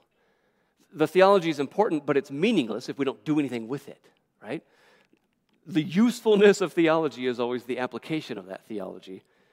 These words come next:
in a life. So if God put the government in, in place over us, from the inception of government all the way down to who's in office or who's in the positions that they're in,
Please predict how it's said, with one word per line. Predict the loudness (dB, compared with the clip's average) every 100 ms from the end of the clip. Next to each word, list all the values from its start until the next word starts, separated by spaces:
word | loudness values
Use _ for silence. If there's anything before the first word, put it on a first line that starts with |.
| _
in | -8
a | -6
life. | -6 -8 -14 _ _ _ _ _ _ _ _ _ _ 0
So | 2
if | 4
God | 6 6 6
put | 2 2
the | 4
government | 6 6 6 4
in, | 2 2
in | 0
place | 2 4 6 4 0
over | 2 4 2
us, | 0
from | 0 4
the | 6
inception | 6 4 0 0 0 0
of | 4
government | 4 6 4 2
all | 2
the | 2
way | 0
down | -2 -2
to | -2
who's | -2 -4
in | -6 4 4 4 -4 -4
office | 0 0 -2 -4 -2
or | -2
who's | 0 2 4
in | 2
the | 2
positions | -2 0 0 -2 -8
that | -6
they're | -2 -2
in, | -2 -4